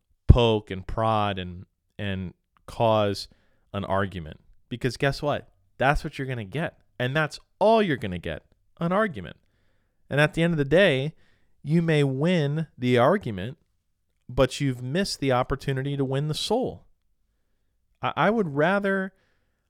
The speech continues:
I would rather get into a conversation where I have to deflect from a potential argument and humble myself for the sake of winning that person.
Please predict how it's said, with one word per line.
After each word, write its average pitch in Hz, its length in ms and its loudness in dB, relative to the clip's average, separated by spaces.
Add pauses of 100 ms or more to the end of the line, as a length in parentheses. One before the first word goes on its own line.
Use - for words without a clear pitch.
I 123 100 -2
would 143 180 -2
rather 147 640 -2 (140)
get 117 220 -2
into 117 800 -4
a 110 100 -6
conversation 107 920 -6
where 98 360 -2
I 104 120 0
have 107 240 -4
to 107 100 -6
deflect 117 760 -4 (380)
from 127 140 -8
a 120 80 -4
potential 117 540 -2
argument 92 520 -4 (800)
and 95 120 -8
humble 160 300 2
myself 87 640 -8 (680)
for 117 140 -4
the 113 100 -2
sake 117 240 -2
of 107 120 -2
winning 104 260 -6
that 98 200 -8
person. - 460 -8